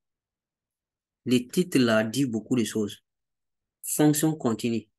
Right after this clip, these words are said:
Donc, c'est pour vous dire déjà que si la fonction n'est pas continue,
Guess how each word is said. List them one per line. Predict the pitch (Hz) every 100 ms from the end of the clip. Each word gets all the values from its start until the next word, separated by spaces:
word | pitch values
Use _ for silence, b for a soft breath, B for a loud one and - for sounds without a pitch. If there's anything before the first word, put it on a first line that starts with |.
| _
Donc, | 110 127 123
c'est | - 127
pour | - 156
vous | 123
dire | 120 139
déjà | 120 113 127
que | 135
si | - - 170 170
la | 135
fonction | 113 123 113 143
n'est | 113
pas | 127 127
continue, | - 104 110 113